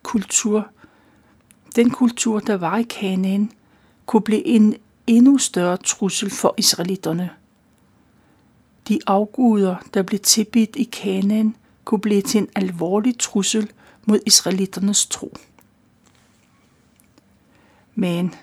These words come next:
hvis israelitterne fik udryddet al afgudstyrkelse i hele landet, så ville de stå stærkt. Og det vil indebære for det første, at de oprindelige folkeslag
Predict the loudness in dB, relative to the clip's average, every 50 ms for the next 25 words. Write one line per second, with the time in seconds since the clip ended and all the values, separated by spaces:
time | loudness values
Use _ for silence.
0 | _ _ _ -6 -2 -2 -2 0 0 0 0 0 0 0 -2 0 0 -2 0 2
1 | 4 6 6 4 2 -2 -2 2 2 2 2 0 -10 0 2 2 2 2 2 0
2 | 0 0 2 2 0 0 0 0 0 0 0 0 0 -4 -4 -4 -4 _ _ -4
3 | -2 -2 -2 -2 -4 -2 -2 -2 -2 -2 -2 -4 -6 -6 -4 -2 -2 -2 -4 -6
4 | -16 _ -6 -6 -6 -6 -6 -4 0 2 4 4 4 2 2 2 0 0 0 -2
5 | -2 -2 -2 -4 -6 _ _ _ _ _ _ _ _ -10 -4 -4 -2 0 0 0
6 | 2 2 2 2 0 -2 -6 _ -4 -2 0 0 0 0 -2 -4 -6 -6 -8 -10
7 | -10 -10 -10 -10 _ _ _ _ _ _ _ _ _ _ _ _ _ _ -20 -20
8 | -20 -20 -20 -20 _ _ _ _ _ -8 -8 -6 -2 2 2 2 2 2 0 2
9 | 4 6 6 8 6 4 4 2 2 2 2 2 0 -2 -4 -8 _ _ -18 -8
10 | -6 -6 -6 -6 -4 0 0 0 2 0 -2 -2 0 0 0 -2 -6 _ _ _
11 | _ _ _ -8 -8 -4 -2 -2 -2 -2 -2 -4 -4 -4 -4 0 2 6 6 6
12 | 6 6 4 0 -2 -2 -2 -2 -2 -2 -2 0 0 2 2 2 0 0 -2 -4